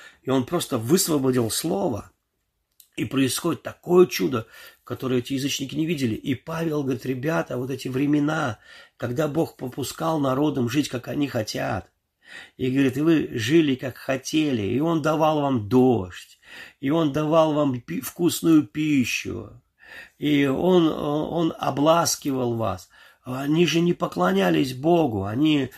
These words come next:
они были язычники, они все благодеяния, вовремя посланные дожди,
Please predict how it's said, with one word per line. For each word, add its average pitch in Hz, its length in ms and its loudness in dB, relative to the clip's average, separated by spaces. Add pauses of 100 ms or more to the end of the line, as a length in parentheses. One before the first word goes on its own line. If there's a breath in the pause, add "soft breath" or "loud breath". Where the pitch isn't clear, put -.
(240 loud breath)
они 143 380 4
были 156 240 0
язычники, 156 800 0
они 143 500 0 (160 loud breath)
все - 420 4
благодеяния, 139 1080 0 (280 loud breath)
вовремя 151 720 4
посланные 139 680 -2
дожди, 131 720 0